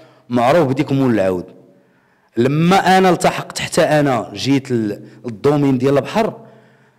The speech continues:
شكون هذا؟ هذا راه مول العود.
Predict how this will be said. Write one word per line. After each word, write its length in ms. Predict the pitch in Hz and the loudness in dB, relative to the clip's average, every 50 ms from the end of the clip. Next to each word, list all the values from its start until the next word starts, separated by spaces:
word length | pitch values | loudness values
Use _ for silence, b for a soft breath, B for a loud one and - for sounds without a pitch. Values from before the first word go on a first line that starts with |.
| b b b b b b - | b b b b b b -14
شكون 300 | - - - 160 156 143 | -10 -2 0 0 2 2
هذا؟ 380 | 139 147 151 143 151 175 185 | 2 2 2 2 2 2 2
هذا 420 | 175 - - 120 135 139 135 156 160 | 2 0 -2 -2 0 2 2 2 2
راه 120 | 156 139 | 2 2
مول 240 | 131 147 165 180 165 | 0 2 2 2 2
العود. 340 | 139 120 113 120 117 104 | 4 4 2 2 2 0